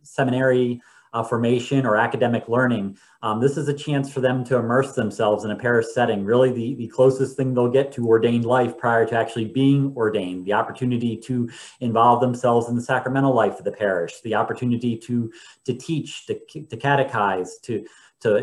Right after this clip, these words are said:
involve themselves in socials, parish socials, things like that. You know, in a parish setting,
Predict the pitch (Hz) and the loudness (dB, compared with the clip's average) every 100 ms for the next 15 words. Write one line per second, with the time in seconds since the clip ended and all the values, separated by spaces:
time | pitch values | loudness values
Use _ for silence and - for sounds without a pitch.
0 | - 110 113 117 127 120 131 123 120 120 | -2 0 2 2 0 0 2 4 2 -2
1 | 143 139 139 110 92 - - 117 110 - | 4 4 4 0 0 -8 -8 -4 -4 2
2 | 143 135 92 - - - - _ 135 123 | 2 2 -6 -8 -20 -20 -20 _ -4 0
3 | 120 117 135 123 104 - - _ _ _ | 2 0 2 0 0 -6 -20 _ _ _
4 | - 151 131 127 139 - _ _ _ _ | -12 -4 0 0 -2 -6 _ _ _ _
5 | _ - 135 - 143 156 151 147 147 156 | _ -6 -4 0 4 4 4 2 2 0
6 | 160 | -4